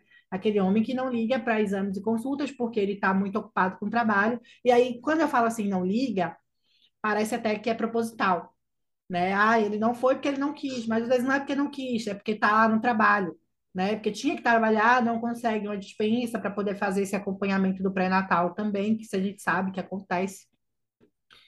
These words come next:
E aí não é muito participativo ali. Mas, né, a gente, a gente entende que a gente tem raízes realmente no machismo, no patriarcalismo, que vem desde não só desse homem com ele,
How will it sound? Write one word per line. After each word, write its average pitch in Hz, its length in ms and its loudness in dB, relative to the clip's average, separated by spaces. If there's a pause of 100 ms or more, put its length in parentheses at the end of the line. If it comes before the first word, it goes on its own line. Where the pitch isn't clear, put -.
(140)
E 247 80 4
aí 254 160 4
não 262 160 0
é 240 180 4
muito 254 300 2
participativo 247 840 -4
ali. 254 340 -4 (500)
Mas, 247 640 4 (160)
né, 226 300 0 (180)
a 233 80 -2
gente, 269 520 -6
a 214 80 -2
gente 233 220 -4
entende 294 720 -4 (340)
que 226 460 2 (240)
a 196 180 0
gente 226 380 -2 (140)
tem 262 240 4
raízes 240 460 2
realmente 220 480 -2
no 226 120 2
machismo, 226 840 0
no 226 220 -2
patriarcalismo, 226 1120 -2 (140)
que 285 160 2
vem 302 260 0
desde 247 320 2
não 311 220 0
só 277 320 0
desse 247 420 -2
homem 220 520 0
com 262 200 -4
ele, 196 500 -2